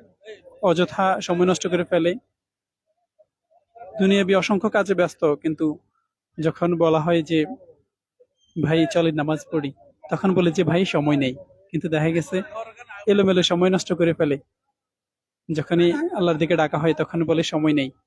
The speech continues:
সময় তো আল্লাহ তাআলা দিছে, তো সেক্ষেত্রে সময়টাকে কাজে লাগানো দরকার। আর মানুষের হুঁশ হয় দুই জায়গায়, একটা হচ্ছে সফরে, আর একটা হচ্ছে কবরে।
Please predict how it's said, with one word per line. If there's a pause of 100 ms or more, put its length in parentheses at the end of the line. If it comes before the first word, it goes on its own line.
(800)
সময়
তো
আল্লাহ
তাআলা
দিছে, (760)
তো
সেক্ষেত্রে (380)
সময়টাকে
কাজে
লাগানো
দরকার। (720)
আর (720)
মানুষের
হুঁশ
হয়
দুই
জায়গায়, (160)
একটা
হচ্ছে
সফরে,
আর
একটা
হচ্ছে
কবরে।